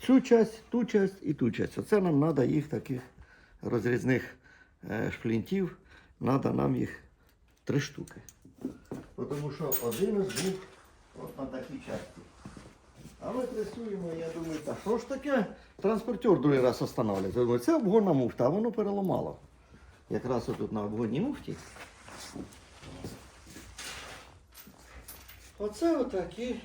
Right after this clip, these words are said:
діла. Так що все вийшло отлично. І він получився в чистоті метр сімдесят чотири. А так би в нас десь получився він,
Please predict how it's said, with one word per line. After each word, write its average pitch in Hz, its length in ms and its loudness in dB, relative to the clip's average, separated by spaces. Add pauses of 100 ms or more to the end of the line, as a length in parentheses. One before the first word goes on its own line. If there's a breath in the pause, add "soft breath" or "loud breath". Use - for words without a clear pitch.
(160)
діла. 123 400 -2
Так 233 220 -2
що 180 120 -4
все 330 300 -2
вийшло 143 420 -2
отлично. 190 640 -4
І 160 140 2
він 160 140 2
получився 147 580 0
в - 80 -6
чистоті 131 640 0 (880 loud breath)
метр 175 360 0
сімдесят 143 560 0
чотири. 104 400 -6 (880 soft breath)
А 143 140 4
так 339 300 2
би 285 100 2
в 269 40 4
нас 254 200 4
десь 214 180 2
получився 190 600 0
він, 156 340 2